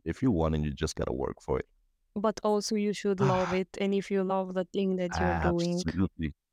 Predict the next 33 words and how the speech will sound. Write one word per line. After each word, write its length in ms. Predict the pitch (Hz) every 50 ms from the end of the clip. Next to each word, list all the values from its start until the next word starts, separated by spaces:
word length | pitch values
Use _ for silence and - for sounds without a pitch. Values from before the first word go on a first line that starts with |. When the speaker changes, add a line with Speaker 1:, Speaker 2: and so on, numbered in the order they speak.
| _ -
Speaker 2:
yeah. 220 | - 175 165 156 165 175 - _ _ _ -
Speaker 1:
If 260 | - 90 - - -
you 100 | 135 120
love 240 | 104 113 120 120 -
what 300 | 67 123 120 104 76 85
you 120 | 92 92
do, 520 | 80 73 98 120 123 131 131 131 127 131 - _ _ _ -
then 200 | - 73 73 90
you 160 | 95 98 101
will 260 | 98 95 98 92 87
do 260 | 80 76 - 98 98 101
it 160 | 95 - -
with 280 | 80 85 78 - - - -
absolute 500 | 73 76 - - - - 78 87 80 80
love, 380 | 80 82 85 85 80 73 - _ -
passion, 400 | 76 73 73 - - - 73 73
and 140 | 73 76 76
you 100 | 78 85
will 140 | 82 80
not, 240 | 78 80 80 76 - _ _ _ _ -
well, 200 | 78 71 64 62 - _ -
you, 180 | 76 69 71 - - - - - _ _ _ _ _ _ _ _ - - - - -
there's 340 | 113 113 107 - - - - -
little 640 | 98 101 101 95 92 92 95 95 92 82 87 85 78
to 160 | - - -
no 540 | 82 82 82 80 78 73 69 67 69 65 64 - - - _ _ _ _ _ _ -
time 280 | - 87 80 78 78
for, 320 | 80 - - 71 73 71 67
you 120 | - 73 76
know, 180 | 76 71 67 - _ _ _ _ _ _ _ _ _ _ _ _ _ -
you 120 | 82 76
know, 180 | 73 78 78 - - - _ -
you 680 | 82 98 98 98 98 92 90 87 87 87 87 82 -